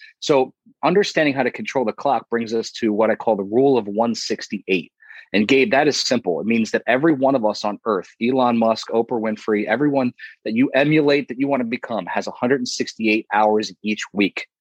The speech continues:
okay? And you have to sleep, you have to eat, you have to pay bills, you have to shower, you have to hopefully go to the gym. And what, what I, what I wanna do is focus on how many hours do we have to create impact, right? Are you being an amazing wife?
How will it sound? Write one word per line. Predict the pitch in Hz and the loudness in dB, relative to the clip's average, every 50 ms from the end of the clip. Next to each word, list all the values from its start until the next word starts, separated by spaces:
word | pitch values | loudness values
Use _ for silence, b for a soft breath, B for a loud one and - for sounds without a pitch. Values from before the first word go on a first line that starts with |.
| _ _ _ _ - | _ _ _ _ -10
okay? | - - - 113 107 107 104 | -6 -4 0 2 2 2 4
And | 101 123 | 4 2
you | 127 | 2
have | 135 127 120 - | 2 2 0 -2
to | 110 | -4
sleep, | - - - - 123 117 104 - - | -6 -4 -2 0 0 0 0 -2 -2
you | 107 104 | -2 0
have | 110 104 - | 0 -2 -4
to | 117 95 - 127 | -8 -6 -2 0
eat, | 120 113 104 - | 0 0 0 -2
you | 107 104 | -4 -6
have | 110 - | -6 -6
to | - - | -10 -10
pay | - - 120 113 | -4 0 0 0
bills, | 107 92 120 117 113 107 98 90 | 0 2 2 2 2 2 0 -2
you | 104 101 | -2 -4
have | 104 - | -4 -4
to | - 113 | -6 -6
shower, | - - - 123 120 120 117 107 101 | -4 -2 0 2 2 4 2 2 0
you | 101 95 107 | -2 -4 -4
have | 110 110 - | -6 -6 -6
to | - - | -10 -6
hopefully | 127 127 123 _ - 113 107 | -6 -8 -6 _ -6 -4 -2
go | 107 123 117 | 0 0 0
to | 110 | 0
the | 107 104 | -2 -6
gym. | 95 - 127 135 123 104 87 - _ B B B B B B B B | -4 0 0 2 2 0 -2 -6 _ B B B B B B B B
And | 117 117 113 | 0 0 2
what, | 107 135 - 120 | 2 2 2 2
what | 127 120 | 2 2
I, | 117 113 | 2 2
what | 107 110 107 120 | 0 0 0 2
I | 117 107 | 2 2
wanna | 104 107 139 170 190 160 | 2 2 2 2 2 0
do | 117 117 117 110 | 0 0 0 0
is | 104 - | 0 -4
focus | - - - 127 127 - 127 - - | -6 -2 -2 -2 -2 -2 -8 -8 -6
on | 123 113 107 101 | -6 -6 -6 -6
how | - - 120 135 | -6 -4 -2 -2
many | 160 170 165 160 143 - | -2 -2 -2 -4 -4 0
hours | 113 120 123 127 131 123 113 | 2 2 4 4 2 0 -2
do | - 117 | -6 -8
we | 107 - | -8 -4
have | - 117 113 107 | -2 -2 -2 -2
to | 104 | -4
create | - - - 107 98 - _ _ - | -6 -2 0 0 0 -2 _ _ -2
impact, | 127 120 127 123 - - 92 - - _ - - _ _ _ _ _ _ | 0 0 0 0 0 -2 -2 -2 -4 _ -20 -20 _ _ _ _ _ _
right? | - 98 113 117 - | -2 0 0 0 2
Are | 120 | 2
you | 120 123 123 | 2 2 2
being | 113 107 131 139 147 | 2 2 2 2 2
an | 151 143 | 2 2
amazing | 135 131 131 131 127 123 123 113 101 | 2 2 2 0 0 -2 -4 -4 -2
wife? | 107 113 113 101 - - - | 0 0 0 -2 -6 -12 -18